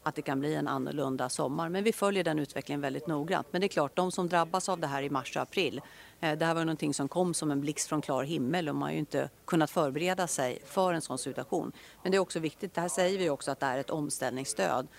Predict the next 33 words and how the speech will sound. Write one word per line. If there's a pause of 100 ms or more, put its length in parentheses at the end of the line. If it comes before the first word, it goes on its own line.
(200)
så
handlar
det
ju
om
att
företag
också (340)
behöver
tänka
igenom
om
det
är
så
att
de
rekommendationer
som
finns
med
social
distansering
till
exempel
blir
mer
långvariga,
behöver
man
ju
fundera
på